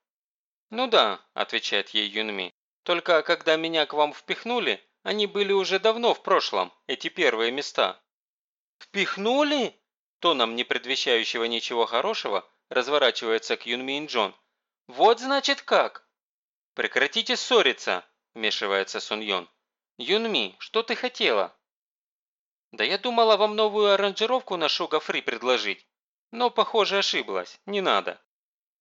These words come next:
"Обойдёмся", говорит за всех Инджон и делает указующее движение подбородком в сторону двери.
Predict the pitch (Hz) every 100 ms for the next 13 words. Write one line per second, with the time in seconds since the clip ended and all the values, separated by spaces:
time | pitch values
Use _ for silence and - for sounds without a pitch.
0 | - 165 160 190 190 208 151 107 - 82
1 | 73 _ _ _ 95 101 110 107 92 104
2 | - 104 - 107 113 160 180 _ _ _
3 | - 185 214 170 160 175 175 165 143 143
4 | 127 139 113 - 117 104 107 104 113 104
5 | 101 101 95 113 120 - 170 151 - 101
6 | 98 101 95 135 185 87 -